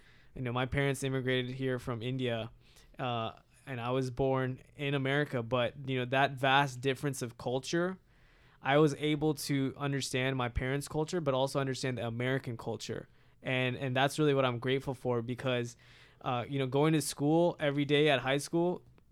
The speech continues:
that was a culture shock to my parents because they grew up in India, and so they didn't have the same kind of lifestyle, right? So when I would go back home, it would be the Indian culture that I was in,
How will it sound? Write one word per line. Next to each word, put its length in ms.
that 340
was 320
a 220
culture 380
shock 380
to 100
my 160
parents 600
because 320
they 120
grew 160
up 140
in 80
India, 420
and 100
so 80
they 160
didn't 200
have 220
the 80
same 240
kind 180
of 60
lifestyle, 640
right? 180
So 80
when 140
I 80
would 100
go 140
back 200
home, 320
it 100
would 140
be 100
the 120
Indian 300
culture 340
that 140
I 120
was 200
in, 260